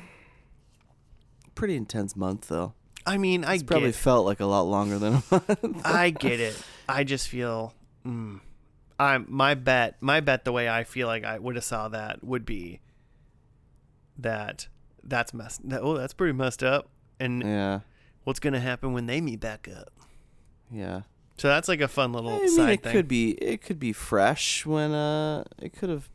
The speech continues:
Speaker 1: it could've been fresh when we see them smooching.
Speaker 2: It could, it could have been.
Speaker 1: But I, I feel like that comes up, it, it comes up at some point. Like,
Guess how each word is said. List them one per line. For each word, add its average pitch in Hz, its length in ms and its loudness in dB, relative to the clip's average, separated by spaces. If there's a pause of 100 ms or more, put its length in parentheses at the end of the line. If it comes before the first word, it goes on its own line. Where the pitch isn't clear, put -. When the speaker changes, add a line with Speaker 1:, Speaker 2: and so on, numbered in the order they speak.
(160)
Speaker 1:
it 180 100 -10
could've 175 200 -4
been 107 140 0
fresh - 400 -2
when 107 100 -2
we 98 100 -4
see 104 240 -4
them 101 200 -2
smooching. 113 580 -6 (420)
Speaker 2:
It 170 180 0
could, 185 360 2
it - 240 -4
could 196 340 2
have 160 200 0
been. 117 360 -2 (880)
Speaker 1:
But 82 300 -2 (800)
I, 151 160 4 (160)
I 160 160 2
feel 202 240 2
like 131 200 4
that 101 220 4
comes 92 320 -4
up, 80 320 -4 (100)
it, - 160 -12 (120)
it - 160 -6
comes 95 240 -4
up 80 160 -4
at - 120 -6
some 58 220 -6
point. 62 400 -6
Like, 50 340 -10